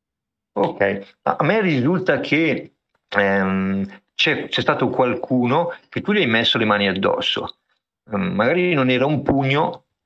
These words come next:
Eh, ascolta, io guardando nella sua mente ho visto te e un tipo in classe con te che si chiamava, aspetta,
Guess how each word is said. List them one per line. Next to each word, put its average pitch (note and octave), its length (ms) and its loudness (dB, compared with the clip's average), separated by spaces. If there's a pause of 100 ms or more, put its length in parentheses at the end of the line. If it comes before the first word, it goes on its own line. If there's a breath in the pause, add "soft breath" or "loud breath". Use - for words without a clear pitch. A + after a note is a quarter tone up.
(260 loud breath)
Eh, C3 540 -10
ascolta, - 540 0 (120)
io B2 100 2
guardando B2 360 2
nella B2 180 2
sua C3 160 0
mente A2 300 0
ho G2+ 60 2
visto A2 400 0
te D#3+ 360 0 (280 loud breath)
e B2+ 160 -2
un A2 260 -2
tipo E3 380 0
in A#2 80 0
classe C#3 380 0
con C#3 180 0
te D#3 120 0
che C#3+ 100 -2
si - 140 -6
chiamava, D3 580 0
aspetta, - 400 -2